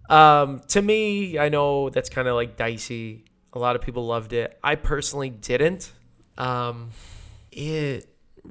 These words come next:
was two things. It was very fan servicey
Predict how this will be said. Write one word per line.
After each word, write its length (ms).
was 880
two 220
things. 420
It 100
was 280
very 380
fan 540
servicey 800